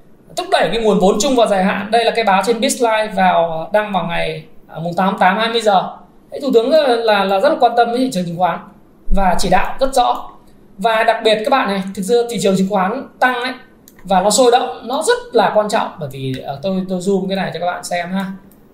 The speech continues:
Đấy. Để tôi đưa cái này. Đấy. Đấy, thì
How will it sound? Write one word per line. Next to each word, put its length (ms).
Đấy. 360
Để 180
tôi 200
đưa 180
cái 100
này. 220
Đấy. 80
Đấy, 220
thì 100